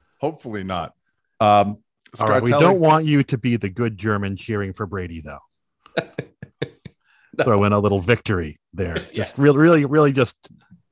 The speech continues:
Speaker 2: slather on the pop culture references.
Speaker 1: I don't want them to go full Rocky Four and have the,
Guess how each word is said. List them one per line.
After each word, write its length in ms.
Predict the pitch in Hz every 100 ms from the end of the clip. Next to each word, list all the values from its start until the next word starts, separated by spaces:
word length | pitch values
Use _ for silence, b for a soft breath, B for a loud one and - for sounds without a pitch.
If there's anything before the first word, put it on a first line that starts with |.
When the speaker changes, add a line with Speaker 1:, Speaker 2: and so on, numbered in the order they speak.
| b b _
Speaker 2:
slather 520 | - 143 127 127 120
on 140 | 113
the 80 | 110
pop 300 | - 120 -
culture 360 | - 113 - 107
references. 800 | 101 95 87 85 85 78 - - _ _ b
Speaker 1:
I 120 | - 127
don't 300 | - 143 135
want 200 | 131 123
them 140 | 117
to 80 | 107
go 180 | 104 98
full 380 | - 107 98
Rocky 320 | 95 92 - 95
Four 360 | - 98 92
and 80 | 87
have 200 | 92 87
the, 180 | 87 90